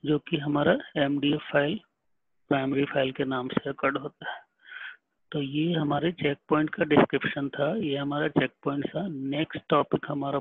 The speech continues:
बहुत sensitive topic है जो कि हम देखेंगे, वो है acid properties।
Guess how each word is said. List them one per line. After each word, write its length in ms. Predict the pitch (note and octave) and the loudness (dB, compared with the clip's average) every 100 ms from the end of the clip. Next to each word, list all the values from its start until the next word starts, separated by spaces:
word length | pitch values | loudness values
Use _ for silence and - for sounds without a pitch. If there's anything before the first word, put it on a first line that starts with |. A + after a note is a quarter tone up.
| C3 | 4
बहुत 180 | B2+ C3 | 4 4
sensitive 480 | - C3+ - D#3 D3 | 0 -2 -2 -6 0
topic 380 | D3+ C3 D3 C3+ | 0 0 -2 -6
है 100 | D#3 | -4
जो 180 | C3+ C3+ | -2 -4
कि 160 | - C#3 | -2 -2
हम 160 | C3+ | 0
देखेंगे, 480 | B2+ C3 - C#3+ D3+ - _ _ _ _ _ _ _ _ _ _ _ _ _ - | -2 -4 -4 -6 -6 -10 _ _ _ _ _ _ _ _ _ _ _ _ _ -8
वो 160 | C#3 C#3+ | -4 -2
है 180 | D3+ A#3+ E3 | 0 0 4
acid 300 | - - - | 4 2 0
properties। 600 | C#3 - B2+ A#2+ - | 0 2 0 -2 -12